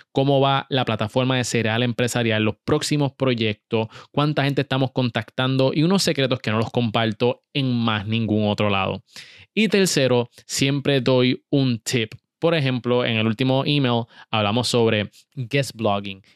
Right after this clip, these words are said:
que es la manera más rápida y efectiva de exponerte ante una audiencia y capturarlos.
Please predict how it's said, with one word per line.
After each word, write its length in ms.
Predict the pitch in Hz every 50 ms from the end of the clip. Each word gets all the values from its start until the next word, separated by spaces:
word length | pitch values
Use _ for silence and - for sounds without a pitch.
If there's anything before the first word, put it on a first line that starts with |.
| _ -
que 80 | - 113
es 80 | 113
la 100 | 131 131
manera 420 | 123 127 123 127 135 135 135 131 -
más 400 | 123 120 117 120 123 127 120 - _
rápida 840 | - - 113 113 117 123 127 131 143 - 180 185 190 202 202 185 - _ _ _ _ _ _ _ _
y 160 | - 131 131 123
efectiva 800 | 113 - - - 110 - - - - 139 143 117 107 101 95 - _ _
de 100 | - 120
exponerte 640 | 117 - - - - 123 117 120 131 139 143 156 156 -
ante 320 | - 131 120 117 - 120 113
una 160 | 120 123 131
audiencia 640 | 139 139 131 127 117 110 104 - - 107 101 101 104 _ _ _ _ _ _ _
y 300 | - 175 208 254 233 - _ _ _ _
capturarlos. 800 | - 113 - - - 107 101 101 98 98 98 101 104 - - -